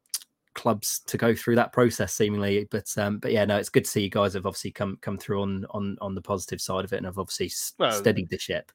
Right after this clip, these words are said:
Speaker 2: yeah, st-, sh-, ship is steady. I think we, we, it's still to be proven. You know, the, the new owners have still got to prove themselves. It's extremely
Speaker 1: Mm.
Speaker 2: early days yet. Uh,
Speaker 1: Mm.
Speaker 2: there's, there's, there's some good stuff they have done. They've brought in a sort of a more stable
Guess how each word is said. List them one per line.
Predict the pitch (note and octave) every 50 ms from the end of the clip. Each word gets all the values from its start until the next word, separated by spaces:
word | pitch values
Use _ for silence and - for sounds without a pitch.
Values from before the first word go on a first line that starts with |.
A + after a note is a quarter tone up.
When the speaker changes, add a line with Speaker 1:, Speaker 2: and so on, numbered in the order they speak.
| _
Speaker 2:
yeah, | - B2+ A#2 A2
st-, | - - F#3 C#3+ C3
sh-, | - - E3 - G#3 G3 - -
ship | - G3+ G3+ -
is | G3 E3 -
steady. | - - D#3 C#3 B2 B2 B2 B2+
I | B2+ B2+
think | - D#3+ C#3+ C3+
we, | C#3 D3
we, | D#3 D3
it's | C#3+ - - - D#3+ C#3
still | - - F3+ F3 C#3
to | - - C#3
be | C#3+ C3
proven. | - - D3 C#3+ C#3 B2 B2 B2 A#2+ A#2 A#2 A#2 A2+ - _ _ _ _ _ _ _ _ _ _ -
You | B2 B2
know, | B2
the, | A#2+ A#2 B2
the | B2+ C3+ B2+ B2+
new | B2+ C3+ C3+ C3
owners | B2+ B2 B2 A#2+ A#2+ A2 -
have | A2+ -
still | - - A#2+ A2+
got | A2+ A#2
to | A#2+ G#2
prove | - B2 B2 A#2 A2 G2
themselves. | G#2 G#2 - - A#2 A2 G#2 G2
It's | G#2+ A2 - -
extremely | A#2+ - - - - - C3 B2+ B2 A#2+ A2+ A2+ A2+ A2+
Speaker 1:
Mm. | A2+
Speaker 2:
early | A2 G#2+ G#2+ G#2+
days | G2+ A2+ A2 G#2+ A2 G#2+ - -
yet. | A2+ G#2+ G#2 G2+ - - _ _ _ _ _ _ _ _ -
Uh, | - G2+ A#2+ A#2
Speaker 1:
Mm. | A2+
Speaker 2:
there's, | A#2 A#2 A#2
there's, | A2+ C3+ B2+ A#2 -
there's | - C#3+ C3
some | - F3 E3+ D3+
good | D3 C#3
stuff | - - D3 C3+ - -
they | C3+ B2
have | C3 B2+ -
done. | - C3+ B2+ C3
They've | B2+ A#2+ -
brought | - B2+ B2 A#2+ A#2+
in | A#2 A#2
a | A2+
sort | G#2+ - C3 A#2+
of | G#2+
a | A2+
more | A2+ A#2 A#2+ A#2 G#2+
stable | - - - A#2+ A#2 A#2 G#2+ A2 A2 A2 G#2+ G#2 G2+